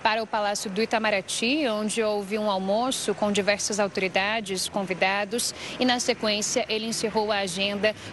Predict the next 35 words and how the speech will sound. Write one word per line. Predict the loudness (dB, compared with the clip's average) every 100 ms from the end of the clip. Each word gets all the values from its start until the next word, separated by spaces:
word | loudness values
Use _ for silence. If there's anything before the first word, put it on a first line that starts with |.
| 0
com | 0
uma | 2 0
visita | 0 0 2 2 0 -2
ao | -2
Congresso | -2 0 0 0 -2
Nacional, | -2 0 -2 0 2 0 0
onde | 0 0 0 -2
foi | -2 0 2
recebido | 0 0 0 0 0 2 -2 -2 -8 0
pelo | 2 2 2 2 0
presidente | 0 0 2 0 -2 -2 -2
do | 0 -2
Congresso, | 0 2 2 2 0 -4 -4
o | -2
senador | -2 -2 -2 0 -2 -2 -2
Rodrigo | 0 2 2 0 0 0
Pacheco, | 0 0 0 -2 -2 -2
um |
encontro | -2 0 0 0 0
de | 0
cerca | 0 -2 0
de | 0
meia | 2 0 0
hora, | 0 0 -2 -4 -8 -8 0
e | 2
assim | 2 0
se | 0 0
encerrou | 0 0 2
essa | 0 0
agenda | -2 -2 -2
que | -2
teve | 2 2 2
início | 0 0 0 0
na | 0
terça-feira | 0 0 0 -4 2 2 2 -2